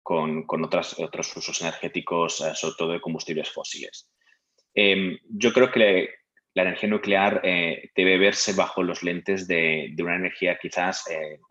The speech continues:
puente de transición que puede ayudar un poco a, a, a resolver o al menos a mitigar la, el, eh, mi-, mitigar lo que es, eh, las emisiones o al menos ayudar a, a acelerar un poco la, la, la,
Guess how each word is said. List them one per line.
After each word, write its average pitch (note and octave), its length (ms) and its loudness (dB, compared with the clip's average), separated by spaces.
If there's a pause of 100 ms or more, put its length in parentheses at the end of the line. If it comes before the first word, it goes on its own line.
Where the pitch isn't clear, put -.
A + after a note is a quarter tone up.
(140)
puente F#2+ 480 0 (360)
de E2+ 120 -6
transición F2+ 680 0 (500)
que - 120 -6
puede G2+ 240 4
ayudar G2 360 6
un F#2+ 80 -2
poco F#2+ 320 2
a, F#2 100 4 (440)
a, - 100 -12
a E2+ 320 -4
resolver F2 560 0
o F2+ 60 6
al F2+ 80 4
menos G#2+ 240 2
a - 80 -2
mitigar F#2 640 2 (560)
la, E2 580 0
el, C2+ 720 -6 (240)
eh, F#2+ 200 -2 (560)
mi-, G2 180 -4
mitigar G#2 520 4
lo G2+ 120 2
que F#2+ 200 4
es, - 220 -4
eh, F2 140 -6
las D#2+ 220 -12
emisiones G#2 560 0
o F2+ 40 0
al E2+ 80 0
menos F2 280 -6
ayudar F2+ 380 2
a, E2+ 120 2
a D#2+ 260 2 (240)
acelerar F2 300 0
un F#2+ 100 0
poco F#2 220 -4
la, D#2+ 340 0
la, D#2 120 -4
la, D2 400 -8